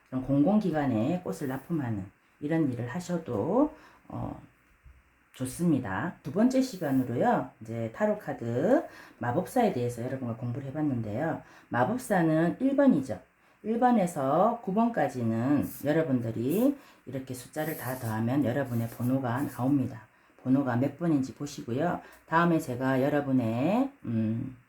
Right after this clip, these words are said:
타로 카드를 구하는 법을 조금 더 구체적으로 제가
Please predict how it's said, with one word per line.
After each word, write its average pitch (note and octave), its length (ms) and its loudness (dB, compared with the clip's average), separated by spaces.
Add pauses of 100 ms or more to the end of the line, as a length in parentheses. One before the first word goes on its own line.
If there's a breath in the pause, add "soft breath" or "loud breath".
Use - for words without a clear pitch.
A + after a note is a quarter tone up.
(100)
타로 G#3 260 4
카드를 A#2+ 400 -6
구하는 C3 340 -2
법을 D#3 440 -2 (280 loud breath)
조금 D#3+ 280 0
더 C#3+ 140 -2
구체적으로 D#3+ 1080 -4 (760)
제가 A2+ 320 -10